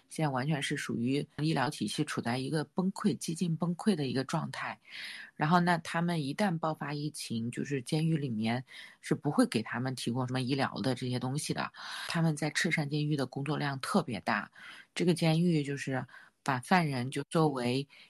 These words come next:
就是帮助他们盈利的一个重要的工具。然后每年这个赤山监狱靠强迫劳动，呃，它有创-，创收大概有一个多亿人民币。然后所以这个是我比较担心的，因为他的工作量很大，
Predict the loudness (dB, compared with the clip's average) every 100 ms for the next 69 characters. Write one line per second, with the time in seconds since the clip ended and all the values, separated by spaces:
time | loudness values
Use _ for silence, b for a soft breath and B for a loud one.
0 | b -6 -2 0 4 6 6 4 0 0
1 | 2 2 0 0 0 0 0 0 0 0
2 | 2 2 0 -2 -2 0 2 0 -2 B
3 | B B B -4 2 2 4 2 2 0
4 | 0 -2 -4 -2 0 0 0 -2 0 2
5 | 2 2 0 -2 -2 -2 -2 0 2 2
6 | 2 2 0 -6 B B B -6 -4 0
7 | 2 4 2 0 -2 -2 -2 -8 -4 0
8 | 0 2 2 2 0 0 0 0 0 0
9 | 2 2 2 2 2 2 0 -2 -2 -2
10 | -2 -4 B B B B -2 0 4 4
11 | 6 4 4 2 0 0 0 -2 -4 -6
12 | -4 -4 -4 -4 -4 -4 -4 -4 -4 -2
13 | -2 -4 -4 -6 0 0 0